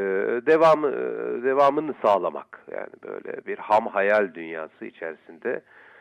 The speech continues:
yaşayan, Türkiye'den de gelecek parayla işte, işte öyle idare edecek. E, işte o, e,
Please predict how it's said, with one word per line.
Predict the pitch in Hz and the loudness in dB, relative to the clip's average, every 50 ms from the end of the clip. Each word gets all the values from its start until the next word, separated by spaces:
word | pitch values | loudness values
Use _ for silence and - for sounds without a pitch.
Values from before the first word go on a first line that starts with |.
| _ _ - | _ _ -8
yaşayan, | 110 98 - - - 90 90 113 127 127 | -8 -8 -8 -8 -6 -4 -2 -2 -2 -4
Türkiye'den | 127 - 127 107 - - 110 101 90 95 98 92 95 | -6 -8 -10 -10 -8 -4 -4 -2 -2 -2 -4 -4 -4
de | 92 90 | -8 -6
gelecek | 101 107 104 98 87 95 104 - - - | -6 -6 -6 -6 -4 -4 -6 -6 -2 0
parayla | 110 104 98 92 82 80 76 101 - | 0 2 2 0 -2 -4 -4 -4 -6
işte, | - - - - - - - 73 - - - | -6 -8 -10 -10 -8 -6 -6 -6 -8 -10 -16
işte | - - - - - | -20 -18 -14 -12 -12
öyle | 110 78 - 107 120 | -10 -10 -8 -8 -8
idare | 113 110 107 104 107 107 107 104 | -4 -2 -2 0 0 0 -2 -2
edecek. | 101 82 85 76 71 90 110 127 - - _ _ _ - - - - - - _ _ _ - - | -4 -6 -8 -8 -6 -6 -6 -6 -8 -14 _ _ _ -20 -20 -20 -20 -20 -20 _ _ _ -14 -10
E, | 110 107 104 98 98 98 104 | -8 -6 -6 -4 -6 -6 -8
işte | - - - _ - - | -10 -16 -20 _ -14 -8
o, | - 117 113 110 110 110 - _ _ _ _ _ _ _ _ _ _ _ _ _ _ _ _ - - | -6 -4 -2 -2 -2 -4 -8 _ _ _ _ _ _ _ _ _ _ _ _ _ _ _ _ -20 -18
e, | - | -16